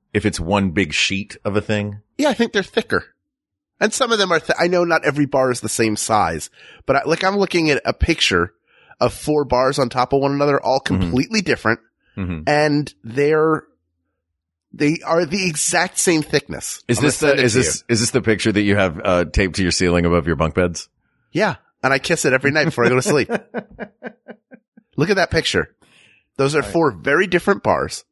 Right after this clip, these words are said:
Speaker 1: That dinging, by the way, don't yell at me for that dinging. You're the one that made it happen.
Speaker 2: It's a business write-off. Don't worry about
Speaker 1: It's
Speaker 2: it.
Speaker 1: a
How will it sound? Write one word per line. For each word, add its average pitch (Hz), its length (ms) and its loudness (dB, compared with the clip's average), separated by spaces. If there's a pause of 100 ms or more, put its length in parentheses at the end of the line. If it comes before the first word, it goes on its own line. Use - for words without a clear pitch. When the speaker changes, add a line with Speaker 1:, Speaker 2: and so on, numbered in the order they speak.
Speaker 1:
That 131 220 0
dinging, 131 380 2
by 107 160 2
the 104 100 2
way, 101 260 2 (220)
don't 147 260 0
yell 151 240 2
at 135 80 0
me 131 120 2
for 123 160 0
that 113 240 0
dinging. 117 320 0
You're 117 160 2
the 120 100 2
one 113 220 2
that 95 160 2
made 104 220 2
it 87 100 2
happen. 90 480 -2 (100)
Speaker 2:
It's - 180 0
a 156 60 0
business 120 380 -2
write-off. 73 320 -4
Don't 98 140 0
worry 95 120 2
about 69 200 0
Speaker 1:
It's - 0 -
Speaker 2:
it. 101 140 2 (680)
Speaker 1:
a 180 100 2